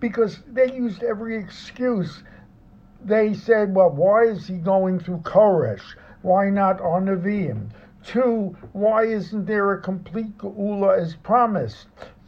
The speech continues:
Three, uh, why is there that interruption, this man-made interruption when certain unfriendly elements at the court of the Persians got it stopped for fourteen years,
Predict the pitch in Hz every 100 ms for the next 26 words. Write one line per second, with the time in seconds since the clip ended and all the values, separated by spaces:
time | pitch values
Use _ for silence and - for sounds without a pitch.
0 | - 214 240 240 196 143 - - - 175
1 | 180 214 208 185 170 185 180 175 185 170
2 | 151 175 269 - - 175 143 143 180 185
3 | 202 185 180 170 175 165 165 175 190 -
4 | 175 160 151 - 170 180 170 160 143 -
5 | - 139 143 - 185 175 165 156 170 180
6 | 165 151 151 147 139 - 165 170 170 147
7 | 143 139 151 143 185 220 226 160 156 156
8 | - - - - 185 175 175 170 - -
9 | 175 196 - 170 147 170 165 165 160 160
10 | 165 202 202 180